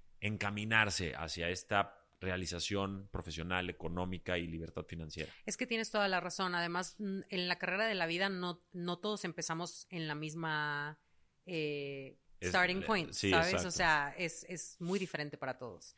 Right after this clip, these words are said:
Speaker 2: Entonces, sería muy injusto dar un consejo. Pero, pero sí creo que hay algo que aplica siempre y es, eh,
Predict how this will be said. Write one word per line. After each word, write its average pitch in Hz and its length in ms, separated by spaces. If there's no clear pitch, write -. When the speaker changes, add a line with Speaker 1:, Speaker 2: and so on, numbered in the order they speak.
Speaker 2:
Entonces, 180 180
sería 190 160
muy 196 180
injusto 208 380
dar 156 160
un 156 80
consejo. 175 500
Pero, 185 760
pero 196 180
sí - 180
creo 247 160
que 262 80
hay 247 60
algo 208 180
que 190 80
aplica 190 360
siempre 185 500
y 180 220
es, 175 300
eh, 170 580